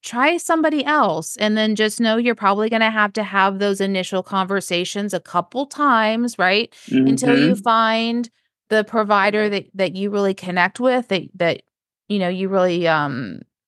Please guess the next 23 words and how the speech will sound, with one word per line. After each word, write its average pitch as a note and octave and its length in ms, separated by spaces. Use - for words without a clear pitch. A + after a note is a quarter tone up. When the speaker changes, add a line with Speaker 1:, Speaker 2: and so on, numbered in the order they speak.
Speaker 1:
can G3+ 80
talk F#3+ 380
to. C#4 440
And, G#3 520
Speaker 2:
Right. D3+ 220
Speaker 1:
um, E3+ 680
you A3 120
know, G3+ 200
there's F3+ 500
life G#3 300
coaches, A3 500
there's D#3 240
therapists, G#3+ 520
there's D#3+ 300
Reikis. A3 920
You F#3+ 120
know, F#3 120
if F3 160
you're G3 120
not G3 260
real F#3 220
big F#3 320
on F3 500